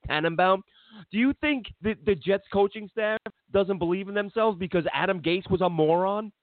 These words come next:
No. They believe they are capable of identifying and developing talent. If they watch Zach Wilson and they all look at each other and say, "We can get this guy to be a top-tier quarterback,"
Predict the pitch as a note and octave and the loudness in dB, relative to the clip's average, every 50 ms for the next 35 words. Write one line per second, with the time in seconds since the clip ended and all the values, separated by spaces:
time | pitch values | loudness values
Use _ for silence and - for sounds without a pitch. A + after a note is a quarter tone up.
0 | _ - B3 D#4 F4 E4+ E4 D#4 C#4 G3+ D3 G#2+ - _ _ _ _ _ _ _ | _ -6 -2 0 2 2 4 4 4 4 2 0 -6 _ _ _ _ _ _ _
1 | _ _ _ _ _ _ _ _ C#3+ G#3+ C4 D4+ C#4+ A#3 C#4 C#4+ C4+ A#3 G3+ F#3 | _ _ _ _ _ _ _ _ -2 0 0 0 -4 -6 -6 -8 -6 -6 -6 -6
2 | F#3 G3 G#3+ F#3+ _ _ _ _ _ B2 D#3+ F#3+ G3 G#3+ A3+ A3+ - - - - | -6 -8 -10 -12 _ _ _ _ _ -4 -2 0 0 0 -2 -4 -6 -8 -8 -6
3 | C4 C#4 B3 - F#3 C#3 D3+ D3 D#3 D#3+ _ - F3+ - - F#3+ E3+ F#3+ F#3 E3+ | -6 -6 -4 -4 -2 0 0 -2 -2 -2 _ -16 -14 -2 0 0 2 2 0 -2
4 | C#3 - G3 F#3 F3+ - G3+ E3 - F#3+ G3 G3+ G#3+ A3 A3+ G3+ F#3 G3 C#3+ D3 | 0 0 0 0 0 -2 -4 0 2 2 2 2 2 -2 -4 -2 -2 -2 -2 -2
5 | B2+ B2 C#3+ - G#3+ A3 G#3+ - - - C#4+ D#4+ E4 C#4+ A3 D3 A2 - _ _ | -2 -2 -4 -4 -4 -6 -6 -8 -10 -6 -2 0 0 2 2 0 -2 -6 _ _
6 | _ _ _ _ _ _ _ - G3+ F#3+ - - A3+ A#3+ C4+ B3 A#3 B3 B3+ B3+ | _ _ _ _ _ _ _ -4 -4 -4 -2 0 0 0 0 0 0 0 0 0
7 | A3+ E3+ G3+ G#3+ A#3+ - - A3 C4+ D4 C#4+ - - G3 D#3+ D#3+ D#3+ _ - - | -2 -4 -4 -4 -4 -8 -10 -6 -4 -4 -4 -4 -4 -6 -6 -6 -8 _ -20 -20
8 | _ E3 - F3 F3+ F#3+ G3+ G#3+ A#3 A#3 A#3+ A#3 C#4 C4+ - C#4+ G#3+ G3+ D#3+ - | _ -8 -4 -2 0 2 4 4 4 4 2 0 -2 -4 -2 -6 -6 -6 -4 0
9 | G3+ F#3+ F3 F#3 F#3 F3+ - - G3 F#3+ F3+ E3 D3+ _ _ _ _ _ - C3 | -2 0 0 0 -2 -2 -4 -2 0 0 0 0 -2 _ _ _ _ _ -8 -4
10 | D#3 G3 A3+ - - A#3 G3+ E3 F#3 E3 - F#3 E3 - - F3+ E3 E3 D#3 D#3 | -2 -2 -2 -4 -10 -14 -8 -6 -6 -6 -4 -6 -8 -6 -4 -4 -2 -2 -2 -2
11 | C3+ D#3+ D#3+ D3+ C#3 - - E3+ E3 D#3+ - _ - - E3+ D#3 D3 C3 - - | -4 -4 -4 -4 -4 -6 -6 -6 -6 -6 -6 _ -10 -8 -6 -6 -6 -6 -2 0
12 | F#3 G3 F3+ D3+ C3 B2 A2+ F#2 E2 | 2 2 2 2 -2 -2 -4 -6 -10